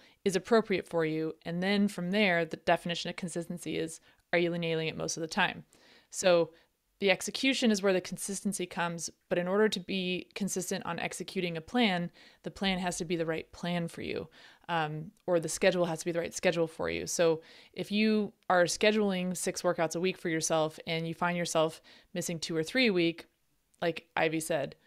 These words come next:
reassess what your plan is or what your schedule is, and that becomes kind of your target or your objective. And then as long as you're hitting that most of the time, you've probably found a good spot for yourself. Um, so think of it in terms of making sure that your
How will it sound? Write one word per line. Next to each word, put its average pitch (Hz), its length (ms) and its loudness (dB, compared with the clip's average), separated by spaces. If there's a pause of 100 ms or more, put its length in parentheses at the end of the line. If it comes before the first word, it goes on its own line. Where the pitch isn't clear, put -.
(260)
reassess 190 600 4
what - 120 -10
your 165 120 -2
plan 220 420 4
is 175 280 0
or 165 60 0
what 151 160 0
your 151 100 -4
schedule 190 480 2
is, 160 320 0 (260)
and 180 140 -2
that 180 140 2
becomes 185 320 -2
kind 175 140 -4
of 165 100 -6
your 160 100 -6
target 185 420 2
or 165 80 6
your 160 140 2
objective. 180 520 2 (260)
And 196 140 0
then 190 120 2
as 175 100 -2
long 185 140 2
as 170 100 -4
you're 170 120 -4
hitting 175 240 -6
that 170 180 -4
most 165 260 0
of 170 40 -4
the 165 100 -4
time, 156 360 -6
you've 170 220 -10
probably 170 340 0
found 156 240 -6
a 156 40 -8
good 151 160 -6
spot - 260 -2
for - 100 -10
yourself. - 460 -6 (480)
Um, 170 320 -4 (160)
so 175 260 0 (180)
think 220 160 6
of 214 80 6
it 208 100 2
in 190 80 -4
terms 190 260 -4
of 175 80 -2
making 196 240 0
sure 202 160 -2
that 185 120 -2
your 165 360 0